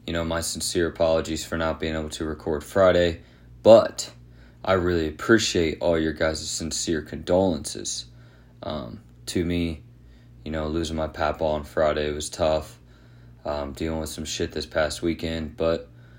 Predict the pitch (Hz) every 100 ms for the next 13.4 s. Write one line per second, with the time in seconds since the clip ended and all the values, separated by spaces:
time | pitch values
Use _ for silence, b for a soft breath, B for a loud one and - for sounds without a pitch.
0 | b b - - 104 - 117 104 95 92
1 | 87 - - - 87 92 95 92 92 82
2 | 73 73 - - - B B B B -
3 | 80 78 82 78 76 73 - B B B
4 | B B B B B B B 131 135 131
5 | 120 - 135 123 - 127 120 - 120 127
6 | 123 120 117 110 123 117 113 110 107 -
7 | 113 104 95 101 - 110 101 95 110 104
8 | 104 117 110 - - 101 95 - 90 -
9 | 107 104 95 80 - - 87 95 82 -
10 | - - - b b b b b 85 -
11 | 104 95 90 104 101 80 113 101 - 95
12 | 107 101 90 95 90 82 - 95 92 87
13 | - 85 73